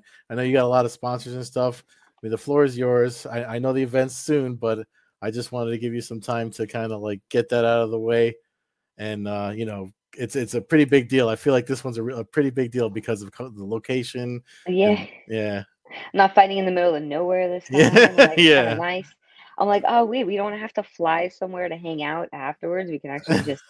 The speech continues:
Speaker 1: <laughs>
Speaker 2: stay where the event is." That's nice. Um, and I've never been to Denver before, so I'm kinda excited about that.
Speaker 1: Yeah, it should be fun. I mean, again, I mean, I, I, this, I'm the, I'm in New Jersey, so I wanted Atlantic,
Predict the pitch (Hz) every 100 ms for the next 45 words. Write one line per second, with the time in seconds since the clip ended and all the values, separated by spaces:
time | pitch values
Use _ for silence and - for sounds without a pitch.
0 | - 185 170 139 165 170 170 165 143 135
1 | 135 139 185 202 185 156 - - 113 -
2 | 139 - _ _ - - - - - 147
3 | 117 151 175 190 185 175 151 160 170 151
4 | 156 170 147 139 151 - 147 147 135 151
5 | 147 147 - 135 113 113 104 - - -
6 | _ _ _ _ _ _ - 120 151 117
7 | 113 123 131 226 214 202 - 202 160 123
8 | 135 139 127 117 _ _ _ _ 120 127
9 | 156 147 131 127 _ _ 117 120 110 117
10 | 113 123 143 147 131 151 180 160 175 151
11 | 147 165 170 156 160 151 135 135 131 127
12 | 156 156 151 147 143 143 143 143